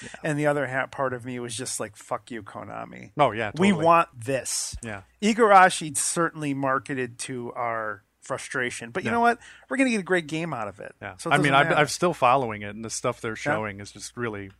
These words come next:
Speaker 2: Yeah.
Speaker 1: awesome
Speaker 2: Uh,
Speaker 1: looking,
Speaker 2: I'm
Speaker 1: man.
Speaker 2: getting the email updates all the time from it.
Speaker 1: Yeah.
Speaker 2: And I also funded Battle Chasers at two hundred dollars, which is a, uh, Japanese-style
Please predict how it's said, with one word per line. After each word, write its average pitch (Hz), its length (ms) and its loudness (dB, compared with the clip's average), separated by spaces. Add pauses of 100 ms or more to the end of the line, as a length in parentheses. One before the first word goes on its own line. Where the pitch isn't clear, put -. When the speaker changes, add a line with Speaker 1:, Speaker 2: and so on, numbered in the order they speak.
Speaker 2:
Yeah. 175 140 -6
Speaker 1:
awesome 123 320 2
Speaker 2:
Uh, 170 40 -8
Speaker 1:
looking, - 100 -2
Speaker 2:
I'm 165 140 2
Speaker 1:
man. 170 40 -6
Speaker 2:
getting 180 300 0
the 165 100 -6
email 156 300 -4
updates 151 400 -8
all 151 120 -2
the 151 80 -8
time 151 280 -10
from 127 180 -10
it. 101 40 -8
Speaker 1:
Yeah. 101 100 -8
Speaker 2:
And 165 100 2
I 165 80 6
also 180 380 4
funded 143 480 -4
Battle 139 260 2
Chasers 110 720 -14 (260)
at 131 220 -4 (440)
two 135 140 -10
hundred 113 220 -12
dollars, 110 260 -12
which 139 140 -10
is 147 120 -4
a, 147 180 2
uh, 127 260 0 (580)
Japanese-style 131 1120 0